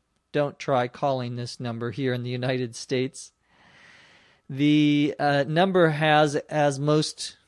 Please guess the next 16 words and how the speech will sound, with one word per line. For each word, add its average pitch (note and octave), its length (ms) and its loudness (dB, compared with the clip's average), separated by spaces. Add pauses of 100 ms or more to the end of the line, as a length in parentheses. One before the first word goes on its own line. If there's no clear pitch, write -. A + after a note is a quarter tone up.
(260)
telephone D3+ 500 4
numbers C3+ 380 0
in C3 120 -4
the C3 80 -4
United B2+ 460 -2
States, - 680 -6 (340)
all C3+ 220 0
telephone A#2+ 540 -6
numbers, A#2 400 -8 (1120)
a C#3+ 240 0
area E3+ 360 6
code, D3 460 0 (340)
which C3+ 280 -4
is B2+ 240 -4 (100)
three D#3+ 380 -2
numbers, C3+ 640 -4